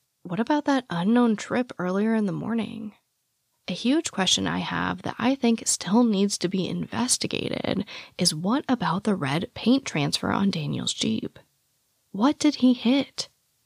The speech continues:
Or what hit him? I think finding that out could be huge for this case. Luckily, David's search efforts for Daniel have grown from eighty volunteers to over two hundred each week.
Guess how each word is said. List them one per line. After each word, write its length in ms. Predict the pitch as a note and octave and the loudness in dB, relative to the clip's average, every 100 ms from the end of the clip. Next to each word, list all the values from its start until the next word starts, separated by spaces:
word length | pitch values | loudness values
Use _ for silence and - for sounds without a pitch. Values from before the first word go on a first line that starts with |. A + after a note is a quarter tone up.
| _ _ - | _ _ -6
Or 220 | F3 F3 | -2 -2
what 340 | D3+ E3 C4+ - | 0 2 0 0
hit 260 | - G#3 | -2 -2
him? 600 | - - A3 G#3 - G3 - _ _ _ _ _ - | -4 0 2 2 0 -10 -16 _ _ _ _ _ -10
I 60 | F3 | -6
think 260 | - C4 | 0 0
finding 380 | - F3+ F#3 A3 | 2 0 4 4
that 160 | G3+ E3+ | 4 2
out 360 | - G3+ B3 - | 0 0 -2 -6
could 180 | G3+ | -6
be 160 | G#3+ A3+ | -2 -2
huge 640 | A#3 - B3 B3 A#3+ G3 | -4 -8 0 2 2 0
for 140 | - - | -4 -6
this 220 | - - | -4 -4
case. 580 | - - - - - - _ _ _ _ _ _ _ _ _ _ - | -4 -6 -6 -2 -2 -4 _ _ _ _ _ _ _ _ _ _ -2
Luckily, 600 | G3 G3+ B3+ C4 C4 - | 0 2 4 6 4 2
David's 400 | - E3 B3 B3+ | -2 0 2 2
search 240 | - C#3+ - | 2 0 -2
efforts 360 | F3 D#3+ E3+ | -2 -2 -2
for 140 | - E3+ | 0 0
Daniel 380 | C#3 D3+ D#3+ E3 | 0 -2 -2 -2
have 200 | F#3 F3+ | -4 -4
grown 440 | F3+ A3 B3+ B3+ | 0 4 4 2
from 220 | G#3 F#3 - | 0 -2 -4
eighty 260 | D3+ F3 G#3+ | -6 0 0
volunteers 680 | A3+ A3+ A#3 - G3+ G#3 - | 2 2 2 2 0 0 -2
to 160 | - - | -6 -2
over 420 | G3 G3+ B3 B3 | 0 2 2 0
two 340 | B3 - G#3 G#3+ | -2 -2 0 0
hundred 540 | - F3+ F3 E3 - | -2 -4 -2 -2 -6
each 300 | - - - | -6 -6 -4
week. 420 | E2+ - - - | -6 -8 -12 -18